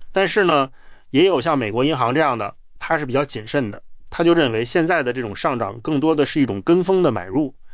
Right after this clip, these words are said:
所以它可能会面临一个比较大的回调的风险，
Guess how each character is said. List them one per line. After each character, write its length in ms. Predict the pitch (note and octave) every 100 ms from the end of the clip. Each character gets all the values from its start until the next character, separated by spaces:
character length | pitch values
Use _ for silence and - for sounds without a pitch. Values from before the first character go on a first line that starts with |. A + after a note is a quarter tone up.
| - - -
所 140 | D3
以 100 | D#3
它 220 | B2 E3+
可 140 | E3 A2+
能 120 | A2
会 80 | C#3
面 200 | C#3+ B2
临 100 | A2+
一 60 |
个 100 | B2
比 80 | A#2+
较 140 | G#2+ A2
大 160 | B2+
的 80 | G#2+
回 180 | - A#2+
调 160 | A2+
的 100 | G#2+
风 180 | C3 A#2
险， 160 | A2